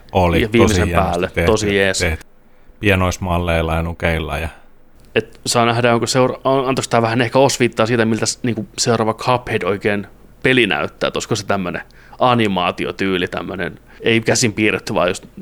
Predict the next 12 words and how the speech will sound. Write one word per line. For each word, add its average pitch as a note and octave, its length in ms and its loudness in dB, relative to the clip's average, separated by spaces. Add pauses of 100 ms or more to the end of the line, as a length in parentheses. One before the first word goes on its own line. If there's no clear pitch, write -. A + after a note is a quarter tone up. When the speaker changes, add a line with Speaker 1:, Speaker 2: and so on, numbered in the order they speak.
(120)
Speaker 2:
nukkeanimaatio. D#2+ 920 -4 (260)
Se - 80 -6
olisikin C3+ 320 -4 (500)
vaikea G#2+ 380 0
toteuttaa. - 580 -6 (400)
Sitten E3+ 360 0
Space - 400 2
Marine A2+ 500 2
kakkonen C#3+ 560 2
yhtäkkiä B2+ 600 2
yllättäen A2+ 720 2 (480)
julkaisutraileri A2+ 1500 0